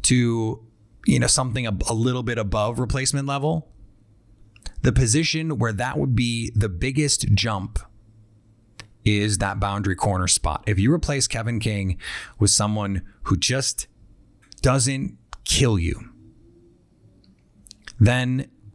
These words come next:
that, that war number, and I think the eye test says this defense can be really good because he was a weak link. And maybe that's Josh Jackson.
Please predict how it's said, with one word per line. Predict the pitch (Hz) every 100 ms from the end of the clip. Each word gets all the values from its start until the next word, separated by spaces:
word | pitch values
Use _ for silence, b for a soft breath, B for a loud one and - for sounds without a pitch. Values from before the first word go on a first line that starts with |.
| - -
that, | 120 135 117 107
that | 117 117
war | 110 131 170
number, | 117 95 98 117
and | 127
I | 120
think | 208 107
the | 110
eye | 147 160
test | 98 101 - - - - _ _ _ _ _ _ _ _
says | - - 139 135
this | 110 170
defense | - 185 143 117
can | -
be | 123
really | 110 120 135
good | 110 107 90 - _ _ _ _ -
because | 120 131 113 -
he | 165
was | 156 139 135 135 113 - - -
a | -
weak | 120 131 113
link. | 110 87 - - - - - _ _ B B B B B B -
And | 113 113 113
maybe | 113 123 135
that's | 135 127 -
Josh | 127 117
Jackson. | - 101 95 - 110